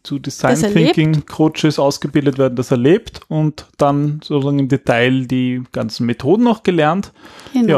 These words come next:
Speaker 1: und was ist dann der letzte Schritt?
Speaker 2: Dann werden sie ins Wasser geworfen, dann müssen sie es selber machen.
Speaker 1: Mal
Speaker 2: Aber
Speaker 1: schauen, ob sie schwimmen können.
Speaker 2: Genau. Aber da bin ich dann noch dabei und, ähm, helfe ihnen, wenn sie irgendwo Probleme oder Fragen haben oder gebe ihnen Tipps, ähm, wenn ich sehe, da könnten sie etwas verbessern oder,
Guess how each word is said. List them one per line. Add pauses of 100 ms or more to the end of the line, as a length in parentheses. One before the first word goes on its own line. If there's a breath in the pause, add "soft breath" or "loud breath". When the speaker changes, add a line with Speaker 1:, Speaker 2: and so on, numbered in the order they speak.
Speaker 1:
und
was
ist
dann
der
letzte
Schritt?
Speaker 2:
Dann
werden
sie
ins
Wasser
geworfen,
dann
müssen
sie
es
selber
machen. (100)
Speaker 1:
Mal
Speaker 2:
Aber
Speaker 1:
schauen,
ob
sie
schwimmen
können.
Speaker 2:
Genau. (720 loud breath)
Aber
da (160)
bin
ich
dann
noch
dabei
und,
ähm,
helfe
ihnen,
wenn
sie
irgendwo
Probleme
oder
Fragen
haben
oder
gebe
ihnen
Tipps,
ähm,
wenn
ich
sehe,
da
könnten
sie
etwas
verbessern
oder,